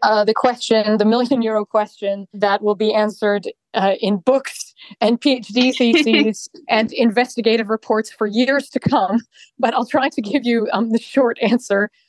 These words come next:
Speaker 1: from
Speaker 2: Mm-hmm.
Speaker 1: the current standpoint. So the short answer is it's complicated. There are multiple factors feeding into this. I'll start maybe with, with the most friendly one,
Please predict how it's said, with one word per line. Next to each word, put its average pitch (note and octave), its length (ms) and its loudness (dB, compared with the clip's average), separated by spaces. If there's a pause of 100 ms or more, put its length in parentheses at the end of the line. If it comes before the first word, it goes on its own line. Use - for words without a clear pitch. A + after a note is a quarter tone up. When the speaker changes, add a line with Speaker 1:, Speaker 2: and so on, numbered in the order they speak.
(220)
Speaker 1:
from G3+ 240 2
Speaker 2:
Mm-hmm. G#3 200 0
Speaker 1:
the G3+ 80 -2
current A3+ 540 -2
standpoint. G#3 720 -2 (560)
So G#3+ 640 2 (640)
the A3 80 4
short C4 340 2
answer A#3 300 2
is G3+ 120 2
it's F3+ 120 -6
complicated. C4+ 580 0 (500)
There G3+ 100 4
are F#3 80 0
multiple A#3 360 0
factors A3 380 -2
feeding G3 300 0
into F#3+ 200 -2
this. F#3 340 0 (500)
I'll F#3+ 80 2
start G#3 300 2
maybe G3 220 4
with, G3 120 0
with G3+ 100 0
the G#3 60 0
most G3+ 220 2
friendly G#3+ 260 2
one, F3+ 300 -2